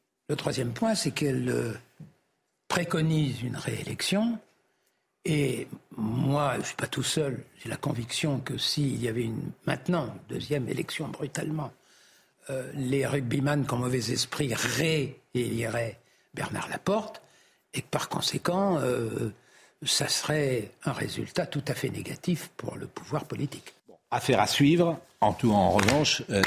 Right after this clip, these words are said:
Speaker 2: ce qui est clair, c'est que Bernard Laporte continuera, a priori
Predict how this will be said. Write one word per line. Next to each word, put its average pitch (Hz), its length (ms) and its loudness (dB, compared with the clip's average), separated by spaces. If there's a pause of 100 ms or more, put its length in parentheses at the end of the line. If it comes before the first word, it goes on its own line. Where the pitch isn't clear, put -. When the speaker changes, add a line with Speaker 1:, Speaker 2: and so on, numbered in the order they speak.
Speaker 2:
ce - 80 0
qui 101 100 4
est 87 40 2
clair, 135 240 4
c'est - 160 -2
que 101 80 0
Bernard 92 320 4
Laporte 90 380 0 (100)
continuera, 110 720 4
a 120 120 4
priori 104 600 2